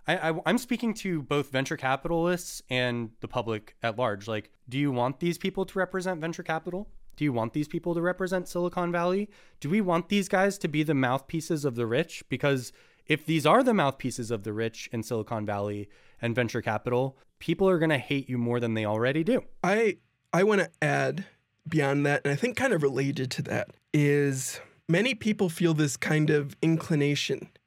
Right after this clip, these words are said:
Speaker 2: that they have to give a certain amount of consideration to abhorrent views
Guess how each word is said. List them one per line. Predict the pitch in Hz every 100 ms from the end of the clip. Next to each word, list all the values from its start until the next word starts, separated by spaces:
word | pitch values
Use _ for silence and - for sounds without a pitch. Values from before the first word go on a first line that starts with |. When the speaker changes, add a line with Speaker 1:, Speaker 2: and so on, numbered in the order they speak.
| _
Speaker 2:
that | 147 143 139 135 - - _ -
they | 160 151 147 147 143 143 131 - -
have | 156 190 196
to | -
give | 160 165 147
a |
certain | 143 165 151 - 143
amount | 139 139 151
of | - -
consideration | 135 - 151 143 139 147 - 131 - - _ -
to | 151 139 143 139 143 156 - _ _ _
abhorrent | 151 147 160 196 208 208 202
views | - 160 160 143 120 160 -